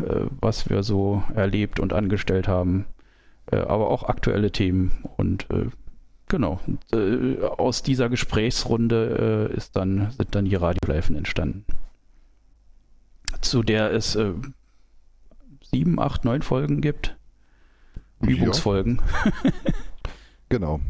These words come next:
Speaker 2: Und die Radioschleifen gab's bisher dann, ähm, ja,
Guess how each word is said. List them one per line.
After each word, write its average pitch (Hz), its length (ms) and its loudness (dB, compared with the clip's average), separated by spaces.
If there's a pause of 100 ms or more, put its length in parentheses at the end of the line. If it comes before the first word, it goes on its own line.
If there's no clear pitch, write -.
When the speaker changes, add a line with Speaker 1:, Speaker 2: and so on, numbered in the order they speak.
Speaker 2:
Und 107 120 0
die 110 60 2
Radioschleifen 120 600 0
gab's 101 240 -2
bisher 98 380 0
dann, 90 360 0
ähm, 82 440 0 (520)
ja, 78 160 0